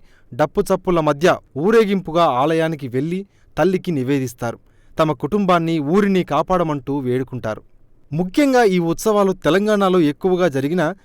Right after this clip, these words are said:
రాయలసీమ, కర్ణాటకలోని కొన్ని ప్రాంతాల్లోనూ చూడొచ్చు. మొదట హైదరాబాద్లోని గోల్కొండలో ఉన్న జగదాంబిక ఆలయంలో ఈ ఉత్సవాలు ప్రారంభమవుతాయి. ఆ తర్వాత బల్కంపేట రేణుకా ఎల్లమ్మ ఆలయం, సికింద్రాబాద్ ఉజ్జయిని మహంకాళి సన్నిధానంలో నిర్వహించే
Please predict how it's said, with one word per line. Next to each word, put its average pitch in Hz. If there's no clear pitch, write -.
రాయలసీమ, 202
కర్ణాటకలోని 175
కొన్ని 151
ప్రాంతాల్లోనూ 170
చూడొచ్చు. 135
మొదట 175
హైదరాబాద్లోని 180
గోల్కొండలో 185
ఉన్న 156
జగదాంబిక 196
ఆలయంలో 160
ఈ 175
ఉత్సవాలు 175
ప్రారంభమవుతాయి. 143
ఆ 147
తర్వాత 196
బల్కంపేట 190
రేణుకా 175
ఎల్లమ్మ 170
ఆలయం, 151
సికింద్రాబాద్ 202
ఉజ్జయిని 170
మహంకాళి 180
సన్నిధానంలో 170
నిర్వహించే 143